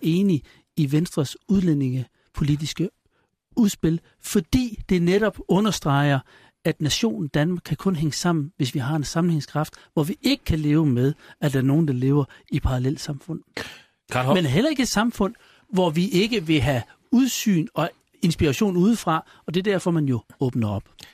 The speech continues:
Speaker 2: I lytter til Korto og Steno på Radio fireogtyve syv. Øh, vi har i dag besøg af Carl Holst, øh, Region Syddanmarks, øh, borgmester,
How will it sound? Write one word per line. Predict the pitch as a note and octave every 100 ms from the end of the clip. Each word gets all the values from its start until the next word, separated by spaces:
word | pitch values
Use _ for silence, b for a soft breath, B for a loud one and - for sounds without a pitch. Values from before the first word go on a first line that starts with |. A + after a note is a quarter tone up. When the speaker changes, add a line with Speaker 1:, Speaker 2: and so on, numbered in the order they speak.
| B
Speaker 2:
I | B2+
lytter | G3
til | A3+
Korto | - F#3 G#3+
og | E3+
Steno | C3 D#3 G3+
på | F3
Radio | D3+ B2+
fireogtyve | A2 D3+ E3 D3+ D3+
syv. | - D3+ E3
Øh, | C3 G2 F#2+
vi | G#2
har | B2 C3+ C#3
i | A2 G#2
dag | A2+ D3 -
besøg | - B2 A#2
af | D#2 F#2+ E2
Carl | - C#2
Holst, | - D3 - D#3+
øh, | C3+
Region | G#2 F2+ E2+
Syddanmarks, | E2 A#2 A#2+ A#2+ A2 G#2+ F2 -
øh, | E2+ F2+
borgmester, | - - D3 -